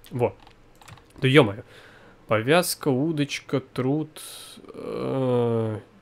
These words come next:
из палок можно сделать труд? Забавно. Ну ладно, факел. Повязка из старого висящего мха. Повязка, удочка. Давайте сделаем удочку, хорошо, ладно.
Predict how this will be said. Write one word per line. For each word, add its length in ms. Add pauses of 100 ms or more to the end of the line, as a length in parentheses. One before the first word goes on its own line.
(480)
из 160
палок 400
можно 260
сделать 260
труд? 280 (1120)
Забавно. 420 (340)
Ну 80
ладно, 200 (200)
факел. 840 (1200)
Повязка 460
из 140
старого 640
висящего 640
мха. 440 (1400)
Повязка, 520
удочка. 600 (2000)
Давайте 320
сделаем 320
удочку, 360
хорошо, 480
ладно. 380